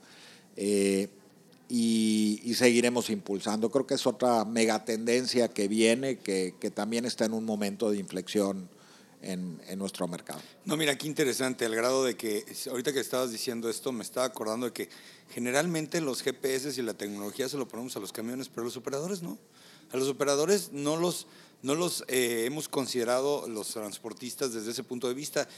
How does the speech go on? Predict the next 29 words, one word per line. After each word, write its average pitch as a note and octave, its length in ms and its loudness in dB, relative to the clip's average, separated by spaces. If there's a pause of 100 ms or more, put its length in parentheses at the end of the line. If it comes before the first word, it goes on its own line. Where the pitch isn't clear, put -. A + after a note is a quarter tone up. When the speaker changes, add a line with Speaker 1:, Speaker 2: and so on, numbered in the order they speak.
(260)
Speaker 2:
y B2+ 380 -4
muy D3+ 240 -2
pocas F#3 340 2
empresas C3 640 -2
manejan B2 640 -4
ese B2 380 -4
nivel A2+ 400 -4
de A#2 340 -2 (280)
control, B2+ 720 0 (140)
de A2 420 -2
registro, B2+ 800 -2 (380)
de, G#2 800 -2
por B2+ 140 -2
ejemplo, C#3+ 500 2
yo D3 160 0 (360)
te, A#2+ 160 -8
te - 160 -6
podría B2+ 260 -2
decir C#3 220 0
por A#2 180 -2
un, A#2+ 240 -2
por A2 220 -4
mi, A#2+ 180 -4
medio C3 320 -2
de C#3 60 -4
un C3+ 80 -4
G C#3 120 -2
P C#3 140 0
S C3+ 180 0